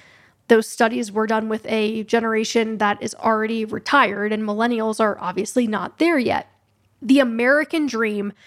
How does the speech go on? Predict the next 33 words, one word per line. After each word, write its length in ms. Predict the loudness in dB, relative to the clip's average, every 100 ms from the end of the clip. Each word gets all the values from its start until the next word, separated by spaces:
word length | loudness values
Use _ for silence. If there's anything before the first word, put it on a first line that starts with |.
| _ _
is 420 | 0 2 0 -6 -16 -6
increasingly 1040 | -4 -4 2 4 2 0 -2 -2 -6 -8 -6
only 400 | 0 2 2 -2
possible 720 | -6 -2 -2 0 -2 -2 -2 -4
for 200 | 0 0
a 100 | 0
chosen 720 | -2 0 0 0 -2 -2 -8 _
few. 600 | _ _ -12 -8 -8 -10 _ _ _ -20 _ _ _ _
And 140 | -4 -2
I 60 | 0
know 220 | 0 0
that 340 | 0 0 -6 _ _ _ _
that 240 | -2 -2 0
probably 420 | 0 2 0 -2
just 220 | -4 -4
made 200 | -2 -2
some 180 | 0 0
of 80 | 2
you 140 | 2
angry. 360 | 0 -4 -12 -16 _ _ -20 -4 2
But 220 | 2 2 2
unlike 580 | 2 2 2 0 0
the 60 | -10
software 680 | -2 2 2 0 -4 -2 -2
and 220 | -4 -4
finance 460 | 0 0 0 -6 -8
companies 560 | -8 -6 -6 -8 -8 -2
that 280 | -2 0
have 220 | 0 -2 0
made 200 | -2 0
a 40 |
few 200 | 4 4
millennials 500 | 4 2 2 -2 -2